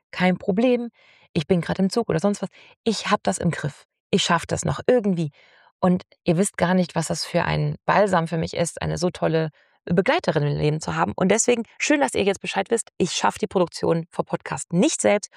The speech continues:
Und falls ihr mal euren Podcast produzieren möchtet, habe ich da eine ganz tolle Person an der Hand, die ich euch empfehlen kann.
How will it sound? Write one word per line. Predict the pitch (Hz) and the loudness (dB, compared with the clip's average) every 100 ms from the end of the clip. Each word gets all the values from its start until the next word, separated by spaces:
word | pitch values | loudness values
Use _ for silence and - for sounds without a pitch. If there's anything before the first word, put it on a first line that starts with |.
| _ | _
Und | - 143 | -10 -6
falls | - 147 - | -4 -4 0
ihr | 226 277 | 2 2
mal | 240 226 - | 2 0 2
euren | 160 185 | 2 2
Podcast | - 165 - 175 | -2 -4 -4 -8
produzieren | - 185 - 175 156 | -2 -2 0 0 0
möchtet, | 151 - - | -2 -6 -2
habe | 147 | -2
ich | 143 | 0
da | - 117 | 0 0
eine | 127 135 127 _ | 0 -2 -4 _
ganz | - 170 - | 0 0 0
tolle | - 170 | -2 -2
Person | 175 160 156 147 | 0 0 0 0
an | 139 | 0
der | 143 | 2
Hand, | 160 160 - | 2 2 2
die | |
ich | 156 - | -2 -2
euch | 143 | -4
empfehlen | 180 - 131 - | -4 0 0 0
kann. | - - 147 | -4 -6 -6